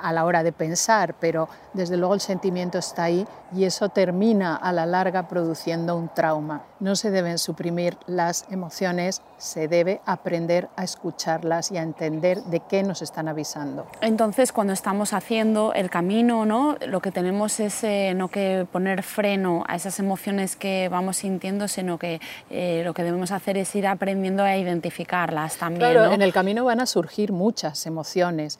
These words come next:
Speaker 1: Em, normalmente, si se, si se hacen las etapas bien hechas, como desde el principio hasta el final,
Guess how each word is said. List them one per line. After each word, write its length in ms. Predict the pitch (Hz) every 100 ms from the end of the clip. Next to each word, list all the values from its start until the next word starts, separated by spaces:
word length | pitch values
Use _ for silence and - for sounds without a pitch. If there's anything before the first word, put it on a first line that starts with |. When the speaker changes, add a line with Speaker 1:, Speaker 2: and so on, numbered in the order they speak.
| - - -
Speaker 1:
Em, 540 | 180 175 170 170 165 160
normalmente, 1300 | 196 202 202 208 196 196 196 214 262 254 277 269 254
si 160 | - 208
se, 280 | - 175 -
si 240 | - 165
se 140 | -
hacen 240 | 202 - 208
las 180 | 196 -
etapas 500 | - 190 175 151 165
bien 200 | 175 175
hechas, 360 | 180 - 160
como 240 | - 165 165
desde 220 | 170 170
el 60 |
principio 440 | 160 165 - 185 180
hasta 180 | - 160
el 80 |
final, 500 | 151 175 175 202 190